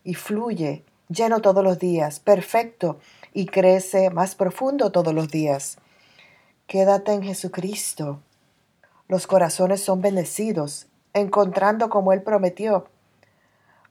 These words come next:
paz perfecta y descanso. Estas son palabras bellas. Escondido en el hueco de su mano, de su mano bendecida,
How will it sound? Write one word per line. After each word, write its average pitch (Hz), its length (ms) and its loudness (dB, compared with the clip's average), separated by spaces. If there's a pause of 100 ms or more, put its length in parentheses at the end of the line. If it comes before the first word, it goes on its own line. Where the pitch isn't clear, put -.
(160)
paz 208 320 4
perfecta 180 800 0
y 180 80 -2
descanso. 151 680 -4 (2500)
Estas 202 200 -4
son 233 260 -2
palabras 185 840 6 (340)
bellas. 147 440 -2 (360)
Escondido 208 840 4
en 185 60 2
el 175 120 4
hueco 165 220 2
de 165 80 -4
su 165 160 -4
mano, 175 460 2 (580)
de 180 120 -2
su 180 160 -4
mano 175 180 0
bendecida, 190 760 0